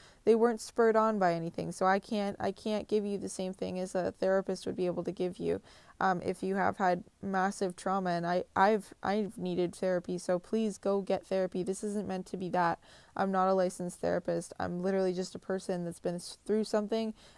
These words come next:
and gotten to the other side, I think, or, like, a further, I've, I've moved it along, you know? So, but forgiveness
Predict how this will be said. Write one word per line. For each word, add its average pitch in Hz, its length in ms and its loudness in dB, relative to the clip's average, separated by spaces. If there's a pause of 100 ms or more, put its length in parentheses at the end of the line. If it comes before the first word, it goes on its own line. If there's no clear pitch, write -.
and 202 160 0
gotten 190 260 6
to 190 80 2
the 185 240 2 (140)
other 190 180 0
side, 185 300 2
I 175 160 4
think, 165 360 -6
or, 180 140 2
like, 180 220 0
a 185 60 -6
further, 180 420 0
I've, 185 180 2 (240)
I've 190 180 2
moved 196 320 0
it 185 80 0
along, 180 500 2
you 175 100 -4
know? 175 240 -4 (400)
So, - 400 6 (1120)
but 214 220 8 (580)
forgiveness 220 760 2